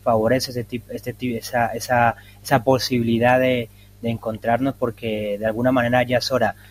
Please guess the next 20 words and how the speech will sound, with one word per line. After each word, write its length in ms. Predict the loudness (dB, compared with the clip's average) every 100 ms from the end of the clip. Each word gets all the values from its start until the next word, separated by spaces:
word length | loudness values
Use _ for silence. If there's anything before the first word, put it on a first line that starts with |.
| -20 -6
A 100 | -2
nivel 240 | 2 2
personal, 520 | 4 2 2 2 2
yo, 320 | 2 2 2 -2
yo 240 | -4 -2
he 80 | 2
ido 400 | 2 2 2 0
siguiendo 560 | -4 -6 -6 -6 -4 0
la, 360 | 2 2 0 -6 -20 -20 -20 -20 -20 -18
principalmente 560 | -16 -2 0 0 0
la 120 | 0 -2
política 480 | -6 -10 -6 -4 -4
portuguesa, 760 | -8 -12 -10 -6 -6 -4 -6
la, 480 | -4 -8 -8 -10 -12 -18 -20 -20 -20 -20 -10
por, 180 | -10 -10
por, 200 | -16 -16
por 200 | -10 -10
todo 180 | 2 4
el 140 | 4
debate 520 | 6 6 4 2 -6